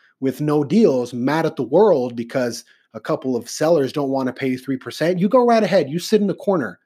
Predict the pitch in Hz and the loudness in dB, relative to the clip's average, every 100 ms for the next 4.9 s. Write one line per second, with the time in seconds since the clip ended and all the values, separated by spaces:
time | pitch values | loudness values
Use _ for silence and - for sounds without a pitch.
0 | _ _ _ _ _ _ 139 131 120 _ | _ _ _ _ _ _ -2 -2 -4 _
1 | 151 208 - 202 185 165 127 185 101 - | 0 0 2 0 2 0 0 -2 -4 -10
2 | _ _ _ _ _ - 127 135 160 156 | _ _ _ _ _ -8 -6 -2 0 -2
3 | 147 175 170 160 147 180 170 107 82 - | 0 0 0 0 0 0 0 -4 -10 -18
4 | _ _ _ _ - 135 110 98 | _ _ _ _ -6 -4 -4 -6